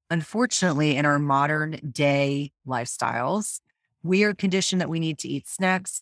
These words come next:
and mini meals, and we can't go more than two to three hours without eating food because we're going to starve.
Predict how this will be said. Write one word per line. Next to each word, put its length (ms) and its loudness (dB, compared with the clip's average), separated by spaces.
and 140 -2
mini 160 0
meals, 520 2
and 120 -2
we 100 -4
can't 260 0
go 120 2
more 280 2
than 220 -2
two 200 -2
to 80 -2
three 220 0
hours 300 2
without 180 2
eating 260 -6
food 220 4
because 300 -2
we're 100 -2
going 220 0
to 60 -6
starve. 580 -2